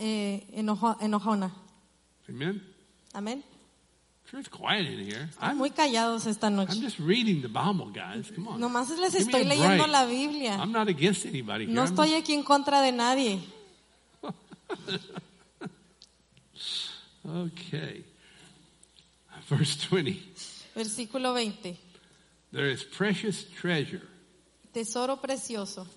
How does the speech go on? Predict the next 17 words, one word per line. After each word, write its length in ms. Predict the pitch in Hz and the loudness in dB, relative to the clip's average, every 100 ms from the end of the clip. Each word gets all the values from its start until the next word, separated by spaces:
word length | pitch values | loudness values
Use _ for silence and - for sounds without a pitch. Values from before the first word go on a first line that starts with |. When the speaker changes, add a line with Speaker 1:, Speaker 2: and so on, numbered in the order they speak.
| - | -8
Speaker 2:
and 300 | 131 127 123 - | -2 -2 -4 -8
oil. 520 | 127 139 117 87 170 - | -6 -4 -4 -8 -14 -12
Speaker 1:
y 100 | 202 | -8
aceite. 720 | 190 - 240 240 226 180 170 - _ _ _ _ | -6 -6 -4 -6 -8 -12 -14 -16 _ _ _ _
Speaker 2:
Look 160 | 151 156 | -6 -6
at 80 | - | -8
this. 220 | 113 90 - _ _ 208 | -10 -14 -20 _ _ -16
Speaker 1:
Escuchen 120 | - | -4
Speaker 2:
Precious 360 | 165 175 - 254 | -2 0 -2 -2
Speaker 1:
esto. 160 | 214 | -4
Speaker 2:
treasure 400 | 156 143 110 92 - - _ _ - | -2 -2 -2 -8 -16 -20 _ _ -6
Speaker 1:
Tesoro 500 | 220 214 254 262 285 | -4 0 2 2 0
precioso 640 | 247 226 262 226 214 180 - - | -2 -2 2 2 2 -4 -10 -10
Speaker 2:
and 220 | 120 110 - 139 | -10 -10 -12 -10
oil 400 | 139 226 196 175 | -6 -4 -6 -4
Speaker 1:
y 120 | 233 | 0
aceite 600 | 220 214 247 240 233 180 | 0 2 0 0 -2 -10